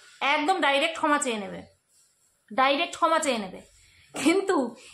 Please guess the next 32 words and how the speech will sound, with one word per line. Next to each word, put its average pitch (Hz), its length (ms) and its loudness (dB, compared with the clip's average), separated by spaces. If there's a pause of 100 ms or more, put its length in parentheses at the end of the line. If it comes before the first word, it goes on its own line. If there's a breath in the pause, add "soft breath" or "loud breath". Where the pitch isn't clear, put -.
(160 loud breath)
এক্ষেত্রে 311 720 -2
আমি 269 220 0
যেটা 320 200 0
তোমাদেরকে 311 440 -2
বলতে 262 320 -2
চলেছি 285 580 -4
আর 240 100 -2
যেটা 262 240 -2
বুঝতে 277 320 -2
পেরেছি, 277 540 0
সেটা 277 260 -4
প্রচণ্ড 294 400 0 (460 loud breath)
হাস্যকর। 262 500 -4 (180)
প্রথমে 285 280 -2
তোমরা 285 260 -2
হাস্য - 320 -4
নাও 208 320 -4
যে 220 140 -4
না 208 200 -4
বাবা, 208 760 0
সুতপা 247 260 -4
বদলায় 254 420 0
না, 285 200 -4 (420)
সুতপা 277 240 -4
দোগলা 226 420 0
না, 180 320 -14
আর 269 200 2
যাই 254 340 2
হোক, 226 140 -2
সুতপা 233 240 -4
দোগলা 220 420 0
না। 185 280 -8